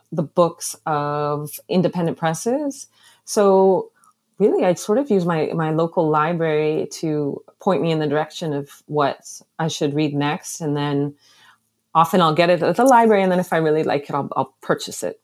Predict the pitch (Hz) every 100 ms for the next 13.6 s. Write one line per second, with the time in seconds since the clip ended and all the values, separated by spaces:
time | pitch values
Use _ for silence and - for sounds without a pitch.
0 | _ 135 110 117 139 - 170 147 139 113
1 | 82 113 - 135 - - - - - -
2 | _ _ _ _ - 233 226 - 247 220
3 | - 208 277 311 311 294 285 277 233 220
4 | 214 - - - - _ _ 190 180 202
5 | 202 202 196 190 180 - _ _ _ _
6 | _ - 214 247 247 220 185 208 208 -
7 | - - - 185 170 165 - - 180 180
8 | 185 175 - - 180 175 175 175 - -
9 | - - _ - 185 165 156 165 165 180
10 | 196 247 262 285 302 - 185 185 170 185
11 | 180 220 - 170 170 202 170 156 160 156
12 | 151 - 135 127 - 165 170 - 214 285
13 | - - 233 233 214 -